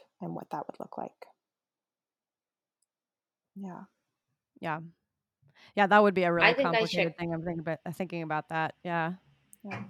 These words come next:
Speaker 3: I think I checked off on my box that I would, like,
Speaker 2: Donate.
Speaker 3: potentially donate. Yeah. Could they ask you when you're signing up? You could say, "No, I'll decide later," or you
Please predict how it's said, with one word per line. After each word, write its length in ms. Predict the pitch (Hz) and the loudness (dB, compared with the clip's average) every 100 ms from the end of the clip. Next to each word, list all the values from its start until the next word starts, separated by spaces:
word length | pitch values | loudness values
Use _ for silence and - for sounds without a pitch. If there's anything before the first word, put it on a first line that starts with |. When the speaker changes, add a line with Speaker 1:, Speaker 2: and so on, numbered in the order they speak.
| - _ _ | -18 _ _
Speaker 3:
I 120 | 180 | -2
think 220 | 196 214 202 | 0 2 2
I 80 | |
checked 300 | 190 170 - | 0 -2 -2
off 200 | 143 151 | 0 0
on 160 | 139 123 | -2 -6
my 160 | 117 123 | -6 -6
box 360 | - 117 - - | -8 -10 -12 -14
that 140 | 127 | -12
I 140 | 110 113 | -10 -10
would, 200 | 120 110 123 - _ - _ _ _ _ _ - | -12 -14 -20 -20 _ -20 _ _ _ _ _ -8
like, 160 | - 139 | -8 -8
Speaker 2:
Donate. 340 | 156 143 143 - _ _ | -8 -6 -10 -14 _ _
Speaker 3:
potentially 540 | - 160 127 139 135 139 | -20 -14 -12 -10 -8 -6
donate. 520 | 123 110 113 110 - - | -4 -4 -6 -8 -10 -10
Yeah. 280 | 139 - - _ _ - | -8 -8 -12 _ _ -10
Could 140 | 170 | -8
they 180 | 160 151 | -4 -2
ask 400 | - 123 127 - | 0 -2 -4 -8
you 180 | 143 - | -10 -10
when 200 | - 113 | -10 -12
you're 120 | 127 - | -12 -12
signing 420 | 117 113 123 104 | -12 -12 -12 -12
up? 220 | 110 107 - - _ | -10 -10 -14 -20 _
You 140 | 175 196 | -8 -6
could 200 | 180 - | -6 -2
say, 180 | 147 139 | -2 0
"No, 260 | 135 131 | -4 -4
I'll 180 | 123 120 | -4 -6
decide 420 | 127 123 110 113 | -10 -12 -14 -14
later," 300 | 110 113 131 | -14 -12 -12
or 40 | 117 | -12
you 180 | 107 | -14